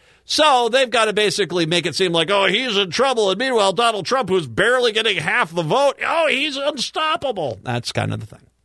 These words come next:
That's just the way it is. I'm gonna ask the question I've been asking now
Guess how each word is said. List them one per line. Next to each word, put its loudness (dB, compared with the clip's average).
That's -12
just -20
the -20
way -18
it -20
is. -20
I'm -2
gonna -2
ask -2
the -6
question 0
I've 0
been -2
asking 0
now 0